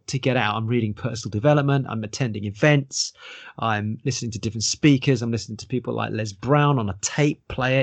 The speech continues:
in my little Mini that I had at the time. And man, I just wanted to get out. So I was already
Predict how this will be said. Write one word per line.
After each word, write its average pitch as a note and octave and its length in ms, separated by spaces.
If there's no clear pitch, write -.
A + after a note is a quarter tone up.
in A2 140
my G#2+ 80
little A#2+ 240
Mini C#3 300
that - 120
I A2+ 80
had B2+ 80
at A#2 60
the A#2 240
time. A#2+ 280
And G#2 100
man, A2 240
I - 60
just G#2+ 160
wanted A2+ 320
to - 140
get - 80
out. G2+ 180
So B2+ 160
I D3 80
was C3 160
already D3 360